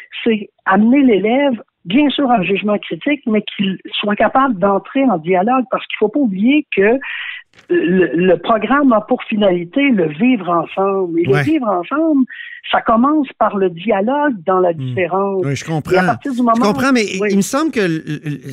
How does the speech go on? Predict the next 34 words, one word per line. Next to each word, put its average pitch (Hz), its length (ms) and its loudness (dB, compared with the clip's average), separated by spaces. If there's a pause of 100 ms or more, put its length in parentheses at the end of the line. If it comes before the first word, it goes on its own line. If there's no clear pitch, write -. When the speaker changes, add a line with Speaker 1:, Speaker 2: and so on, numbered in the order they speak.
(280)
Speaker 2:
en 143 100 -4
tout - 160 -4
cas, 156 100 -2
je 123 120 -8
vais 175 100 0
vous 190 120 0
donner 240 280 2
m-, 202 100 0 (200)
mon 214 480 0 (360)
opinion 156 480 0
à 180 80 -2
partir - 300 -6
Speaker 1:
Oui, 233 60 2
Speaker 2:
de, 123 80 0
j'ai 123 120 -2
Speaker 1:
allez-y, 156 60 0
Speaker 2:
trois 190 220 2
Speaker 1:
je 214 60 0
vous 190 60 2 (160)
Speaker 2:
enfants, 196 300 0
Speaker 1:
écoute. - 340 -10
Speaker 2:
j'ai 131 160 -6
trois 202 320 -2
enfants 202 480 -2 (100)
qui 180 280 -4
sont 196 200 -4
passés, 185 640 -2
euh, 143 220 -4 (280)
qui 190 80 0
ont 175 180 2
suivi 202 400 -2
ces, 143 320 -6
ces - 180 -6
cours-là, 151 540 -2